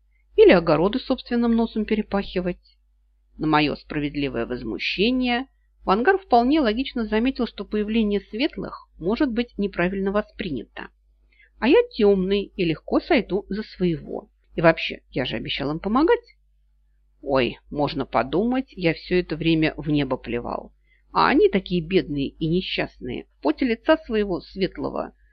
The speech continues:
руками отводили от нас все ужасы да страхи. И ведь самое противное, что даже Шамид с ним не спорил. Ненавижу, когда эти светлые правы, особенно за мой счёт.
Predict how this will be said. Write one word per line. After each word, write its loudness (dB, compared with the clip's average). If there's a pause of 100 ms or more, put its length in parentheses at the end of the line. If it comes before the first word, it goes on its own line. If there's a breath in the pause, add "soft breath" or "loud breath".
(240)
руками 4
отводили -2
от 0
нас -4 (140)
все -6
ужасы -4
да -8
страхи. -8 (760)
И -6
ведь -10
самое 2
противное, -4
что -10
даже 2
Шамид -2 (260)
с -20
ним -2
не -4
спорил. -10 (580)
Ненавижу, -2
когда -4
эти -8
светлые -10
правы, -8 (340)
особенно -4
за -4
мой -2
счёт. -8